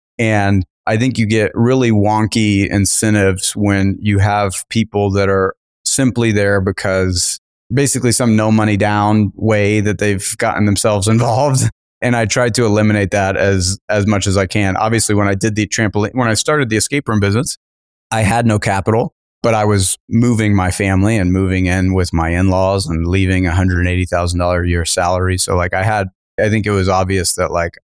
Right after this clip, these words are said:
I wasn't going anywhere, that I was burning the boats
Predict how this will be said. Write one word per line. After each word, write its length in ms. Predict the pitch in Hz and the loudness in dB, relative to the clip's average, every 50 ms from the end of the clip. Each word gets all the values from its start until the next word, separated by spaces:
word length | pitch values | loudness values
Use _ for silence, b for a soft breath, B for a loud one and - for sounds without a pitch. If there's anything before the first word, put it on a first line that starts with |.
| _ _ - | _ _ -6
I 80 | - 110 | -2 0
wasn't 440 | 110 113 107 101 104 92 - 98 92 | 0 2 2 0 -2 -2 -6 -6 -4
going 320 | 101 101 98 101 107 107 | -2 0 0 2 2 2
anywhere, 400 | 107 110 107 107 107 107 120 120 | 2 2 2 2 2 0 0 0
that 100 | 104 92 | 0 0
I 120 | 92 95 | 0 0
was 180 | 95 92 90 87 | 0 -2 -2 -4
burning 400 | _ - 104 104 104 98 98 95 | _ -2 -2 0 0 0 0 -2
the 60 | 87 | -4
boats 440 | 87 - 92 98 110 - - - | -4 -2 -2 -2 0 -2 -4 -6